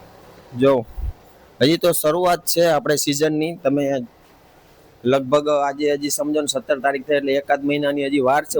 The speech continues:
ઉત્તરાયણની. તેમ છતાં અત્યારે already એટલા બધા ઓર્ડર આવે છે ને જયેશ એન્ડ કોમાં. આ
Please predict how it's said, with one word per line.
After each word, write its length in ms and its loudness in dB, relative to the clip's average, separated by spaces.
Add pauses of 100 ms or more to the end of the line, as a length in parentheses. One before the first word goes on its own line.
ઉત્તરાયણની. 500 0
તેમ 220 2
છતાં 460 4
અત્યારે 380 2 (260)
already 380 2 (100)
એટલા 240 -2
બધા 260 2
ઓર્ડર 260 0
આવે 240 0
છે 160 -4
ને 60 0 (120)
જયેશ 360 0
એન્ડ 160 -12
કોમાં. 280 -2 (100)
આ 80 0